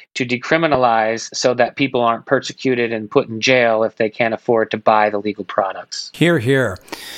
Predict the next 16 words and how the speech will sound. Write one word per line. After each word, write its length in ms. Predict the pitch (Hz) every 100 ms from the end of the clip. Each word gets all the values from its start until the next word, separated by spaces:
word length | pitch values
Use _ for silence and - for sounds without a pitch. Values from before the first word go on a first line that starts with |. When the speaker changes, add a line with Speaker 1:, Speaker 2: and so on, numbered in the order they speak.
| - - -
Speaker 2:
So 360 | - 190 190 180
let's 320 | 185 233 -
talk 180 | 302 -
about 220 | 170 -
tummy 320 | 170 175 156
aches 240 | 101 -
and 180 | 165 143
nausea. 640 | 139 139 139 131 101 90 262
Um, 300 | 156 147 143
certainly 580 | 139 226 262 214 175 160
with, 440 | 147 143 135 135 -
uh, 160 | 139 135
larger 540 | 123 139 160 135 135
doses, 500 | 123 120 120 120 104
macro 400 | 143 151 160 143
doses, 640 | 131 117 123 127 120 117